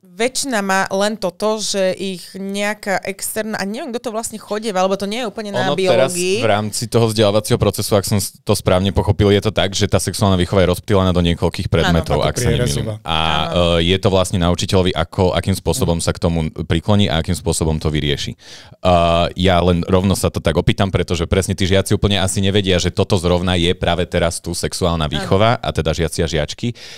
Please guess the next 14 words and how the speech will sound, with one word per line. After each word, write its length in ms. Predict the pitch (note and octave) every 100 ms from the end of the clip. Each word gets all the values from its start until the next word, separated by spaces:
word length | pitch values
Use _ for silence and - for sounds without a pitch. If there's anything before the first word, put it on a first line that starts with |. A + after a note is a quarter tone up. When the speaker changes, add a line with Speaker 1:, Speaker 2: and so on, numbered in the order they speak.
| - -
Speaker 2:
A 220 | F2+ F2+
je 320 | F2+ F2 F#2+
lepšie 540 | G2+ G2 F2+ - A2 A#2+ C3
mať 480 | F#2 F2+ F2 - - _ -
podľa 240 | F#2 F#2+
vás 240 | F2 F2 F2+
ako 240 | F#2+ F2 E2
keby 320 | E2 F2 F2
explicitne 800 | - E2+ - F2+ - E2+ F2 E2+
v-, 80 | C#2+ D2+ _
ten, 320 | - F2+ E2+
e, 160 | E2+ E2 D#2+ _ _ _ _ _ _ _ - _ F#2+ E2+ D#2+
vlastný 960 | E2+ E2+ E2+ - F#2 F2 E2 E2 E2 D#2
predmet 460 | - F2 G#2+ D3